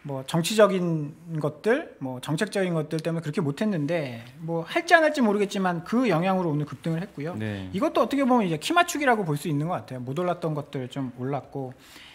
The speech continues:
Speaker 1: 에이치엠엠이 앞서 말씀하신 것처럼 엠에스씨아이 개편,
Speaker 2: 네.
Speaker 1: 지금 블랙리스트에 오른 중국 기업들을 지수에서 다 빼고 있거든요.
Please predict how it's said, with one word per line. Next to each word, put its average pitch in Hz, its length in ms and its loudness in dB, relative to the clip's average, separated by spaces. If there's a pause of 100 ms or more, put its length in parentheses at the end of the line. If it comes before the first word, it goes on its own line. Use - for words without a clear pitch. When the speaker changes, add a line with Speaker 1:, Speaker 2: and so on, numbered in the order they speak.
(200)
Speaker 1:
에이치엠엠이 262 560 6
앞서 175 260 6
말씀하신 233 760 4
것처럼 190 400 4
엠에스씨아이 196 840 6
개편, 151 540 2
Speaker 2:
네. 113 360 0
Speaker 1:
지금 170 360 -4 (280)
블랙리스트에 269 560 4
오른 208 300 4
중국 226 260 2
기업들을 202 600 2
지수에서 208 340 0
다 - 180 -4
빼고 302 260 4
있거든요. 160 520 -2